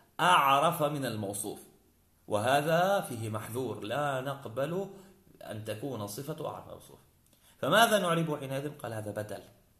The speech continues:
فسواء كان المضاف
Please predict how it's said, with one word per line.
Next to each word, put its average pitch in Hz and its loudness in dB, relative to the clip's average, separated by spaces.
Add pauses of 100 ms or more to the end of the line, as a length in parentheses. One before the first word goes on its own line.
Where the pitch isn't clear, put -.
(3000)
فسواء 170 4 (560)
كان 160 6
المضاف 190 4